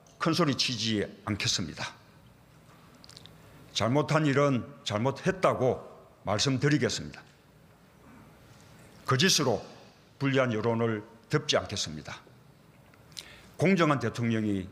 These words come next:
되겠습니다. 특권과 반칙이 없는 세상을 만들겠습니다. 상식대로 해야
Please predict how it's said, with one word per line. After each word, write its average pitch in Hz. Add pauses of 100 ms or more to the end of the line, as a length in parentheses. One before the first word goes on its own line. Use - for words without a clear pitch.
되겠습니다. - (1800)
특권과 117 (220)
반칙이 151
없는 131
세상을 110 (280)
만들겠습니다. 87 (1700)
상식대로 160
해야 147